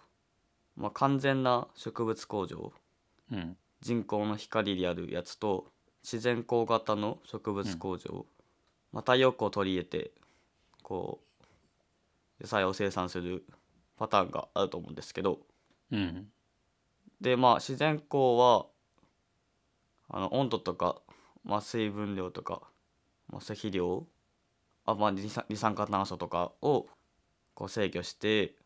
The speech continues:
Speaker 1: こう、光はもう自然の太陽光で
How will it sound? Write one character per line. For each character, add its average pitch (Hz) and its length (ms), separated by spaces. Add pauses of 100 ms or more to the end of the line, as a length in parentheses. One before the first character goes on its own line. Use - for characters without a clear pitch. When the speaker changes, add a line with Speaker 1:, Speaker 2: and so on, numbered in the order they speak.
(680)
Speaker 1:
こ 101 100
う、 - 20
光 135 340
は 98 140
も 90 180
う - 40
自 - 200
然 95 240
の 90 280
太 110 160
陽 92 180
光 87 200
で 113 240